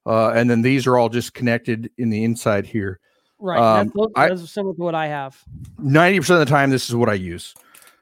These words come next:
Speaker 1: Um, and then I'll end up putting them on these here, so you can actually change the board out if you want to. So I solder these in separately. So if something happens to the board, you don't have to sit there and unsolder it.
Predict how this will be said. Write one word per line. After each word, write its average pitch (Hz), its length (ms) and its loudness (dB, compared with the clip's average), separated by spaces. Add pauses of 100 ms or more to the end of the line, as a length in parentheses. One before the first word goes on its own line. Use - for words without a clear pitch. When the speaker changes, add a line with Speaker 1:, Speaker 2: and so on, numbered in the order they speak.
(120)
Speaker 1:
Um, 107 580 2 (200)
and 123 160 0
then 131 80 2
I'll 170 160 6
end 156 160 2
up - 120 -2
putting 127 440 0
them 127 160 0
on 113 200 0
these 123 380 -2
here, 110 440 -2
so - 160 -8
you 120 40 -6
can 127 100 -2
actually 127 360 -4
change 120 380 -4
the 104 80 -6
board 104 320 -2
out 82 240 -8
if - 160 -18
you 107 100 -8
want 95 240 -10
to. 170 240 -6 (300)
So - 160 -4
I 117 40 2
solder 123 300 2
these 113 240 -2
in 101 140 -2
separately. 101 680 -4 (360)
So 123 160 2
if 110 60 -2
something 143 200 4
happens 135 240 0
to 120 60 -6
the 113 100 2
board, 123 360 6
you 110 80 0
don't 117 100 2
have 107 100 0
to 95 80 -10
sit - 200 -6
there 110 100 -2
and 110 80 -4
unsolder 107 520 -2
it. 82 80 -12